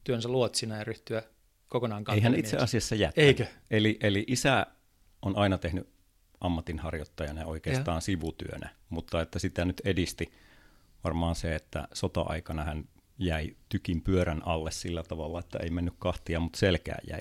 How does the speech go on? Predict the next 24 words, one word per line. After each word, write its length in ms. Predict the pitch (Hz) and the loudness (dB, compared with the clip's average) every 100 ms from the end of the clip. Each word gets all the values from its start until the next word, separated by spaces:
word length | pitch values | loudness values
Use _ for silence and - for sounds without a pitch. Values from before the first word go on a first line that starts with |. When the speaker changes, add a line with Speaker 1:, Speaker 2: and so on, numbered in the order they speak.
| - | -8
Speaker 2:
kuitenkin 440 | - 78 87 82 | -8 -8 -10 -10
niinku 380 | - - - - - - - _ - 90 | -10 -10 -10 -12 -16 -20 -20 _ -20 -6
vaivoja. 420 | 85 80 87 82 - _ - | -6 -4 -6 -8 -10 _ -8
Speaker 1:
Joo. 120 | 120 139 - _ _ _ 90 | -6 -6 -12 _ _ _ 0
Speaker 2:
Ja 320 | 82 78 - _ _ _ _ _ - | 2 2 0 _ _ _ _ _ -6
se 120 | 101 | -2
selkävaivaisuus 880 | 98 92 92 80 82 80 80 82 - | 0 2 2 2 2 0 -4 -6 -6
sitten 280 | 80 90 80 | -8 -6 -4
katkaisi 360 | 82 - - | -6 -6 -4
luotsin 360 | 104 110 - 85 | 2 2 2 0
työt, 240 | 85 82 | 0 -2
koska 260 | - 92 - | -4 -8 -6
siihen 320 | 95 82 82 | -2 -2 -2
aikaanhan 440 | 87 82 85 82 85 | -2 -2 -2 0 -2
niinku 240 | 82 87 | -2 0
luotsi 300 | 87 87 - | 0 0 -4
teki 340 | 82 - 85 - - - - - 147 - | -6 -2 -4 -4 -12 -14 -16 -18 -14 -4
raskaita 540 | 90 90 - 85 82 | -2 -2 0 0 0
töitä, 340 | - 87 - | 0 0 0
siirteli 500 | - 90 82 - 82 | -2 0 0 0 -2
kiviä 480 | - 95 80 80 76 - - - - _ _ _ - | -2 0 0 0 -2 -6 -16 -20 -20 _ _ _ -6
ja, 220 | 78 76 - | -2 -2 -2
ja 140 | 80 69 | -4 -2
isoja 500 | - 78 76 76 | -4 -4 -2 -6